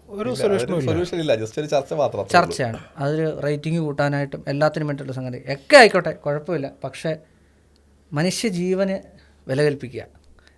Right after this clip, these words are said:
Speaker 3: ഞങ്ങളൊക്കെ ആ കൂട്ടത്തിൽ പെടുന്ന ആൾക്കാരാണ്. ആശങ്കയാണ്.
Speaker 2: ആശങ്കയാണ്, അതെ.
Speaker 3: ഏ, ഭീതിയാണ്, പേടിയാണ്.
Speaker 1: സിമ്പിളായിട്ട് പറഞ്ഞു വെച്ചാൽ ഇത്രേ ഉള്ളണ്ണ. അതായത് പൊട്ടും പൊട്ടും എന്ന് പറയുന്ന ഒരു സാധനം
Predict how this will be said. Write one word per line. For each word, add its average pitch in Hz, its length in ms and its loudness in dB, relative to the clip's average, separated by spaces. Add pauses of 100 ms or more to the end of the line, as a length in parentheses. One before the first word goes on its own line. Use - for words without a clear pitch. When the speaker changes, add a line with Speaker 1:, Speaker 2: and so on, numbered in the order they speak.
(120)
Speaker 3:
ഞങ്ങളൊക്കെ 165 340 0
ആ 156 80 2
കൂട്ടത്തിൽ 156 260 -4
പെടുന്ന 151 240 -4
ആൾക്കാരാണ്. 143 480 -6 (140)
ആശങ്കയാണ്. 175 680 2
Speaker 2:
ആശങ്കയാണ്, 101 520 -4
അതെ. 90 160 -6 (140)
Speaker 3:
ഏ, 151 160 0
ഭീതിയാണ്, 185 800 -4 (280)
പേടിയാണ്. 190 480 2 (120)
Speaker 1:
സിമ്പിളായിട്ട് 247 520 4
പറഞ്ഞു 226 240 4
വെച്ചാൽ 214 320 4
ഇത്രേ 185 240 4
ഉള്ളണ്ണ. 143 360 4 (200)
അതായത് 170 520 2
പൊട്ടും 226 540 2
പൊട്ടും 214 380 6
എന്ന് 202 160 2
പറയുന്ന 180 320 4
ഒരു 175 80 0
സാധനം 156 440 6